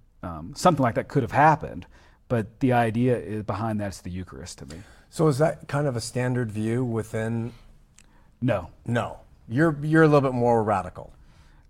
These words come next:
Speaker 1: Uh, I would say it would be a standard view, most likely within the Orthodox Catholic tradition.
Speaker 2: Okay.
Speaker 1: But again, United Methodists are very Protestant, so we come to the Scriptures, um,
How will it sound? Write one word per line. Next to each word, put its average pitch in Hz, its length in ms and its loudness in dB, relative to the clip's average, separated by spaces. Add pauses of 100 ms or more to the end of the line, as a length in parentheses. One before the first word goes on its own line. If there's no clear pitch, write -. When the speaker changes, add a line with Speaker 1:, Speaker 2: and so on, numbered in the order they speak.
(140)
Speaker 1:
Uh, 151 60 6 (140)
I 160 100 8
would 208 140 6
say 202 120 2
it 185 60 6
would 156 120 4
be 139 120 6
a 120 40 2
standard 135 460 0
view, 117 380 -2 (340)
most 131 320 0
likely 120 320 2
within 110 300 -4
the 101 100 -6
Orthodox 107 540 -6
Catholic 104 360 -6
tradition. 120 520 -6 (340)
Speaker 2:
Okay. 98 160 -12
Speaker 1:
But 135 140 4
again, 156 220 4
United 127 240 4
Methodists 117 440 0
are 107 60 -8
very 123 200 0
Protestant, 113 720 0
so - 140 -8
we 101 80 -6
come 131 220 -2
to 120 60 -2
the 101 100 -8
Scriptures, 90 680 -10 (520)
um, 87 560 -10